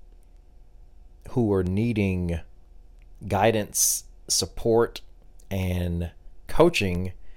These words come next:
in balancing out their hormones. And so I'm called to speak about this in greater detail here.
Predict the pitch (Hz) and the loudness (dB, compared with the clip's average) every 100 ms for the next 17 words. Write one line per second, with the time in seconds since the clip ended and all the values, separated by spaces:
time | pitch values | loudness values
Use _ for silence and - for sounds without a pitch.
0 | - - - - - 104 95 87 117 127 | -14 -14 -18 -16 -2 0 0 4 4 4
1 | 127 117 110 107 - 92 82 - 117 123 | -2 -2 0 0 0 -2 0 6 8 8
2 | 82 76 60 - - - - - - 98 | 4 -2 -8 -8 -8 -8 -16 -20 -14 -6
3 | 95 92 90 87 85 82 82 82 80 78 | -2 -2 0 -2 -2 -4 -4 -4 -6 -6
4 | 78 78 80 - 95 87 85 82 92 90 | -8 -10 -4 -2 0 0 0 0 -2 0
5 | 85 82 78 - - - - - 120 123 | -2 -2 -6 -12 -20 -16 -6 6 8 10
6 | 98 87 87 - - 92 - - 123 135 | 8 6 0 -8 -6 -4 -4 -2 -2 -2
7 | 95 87 85 82 90 87 - - 98 87 | 0 2 0 0 -2 0 -4 -4 -6 -4
8 | 87 98 92 85 107 117 101 80 80 80 | 0 2 2 2 0 0 0 0 -2 -4
9 | - 190 98 | 0 4 4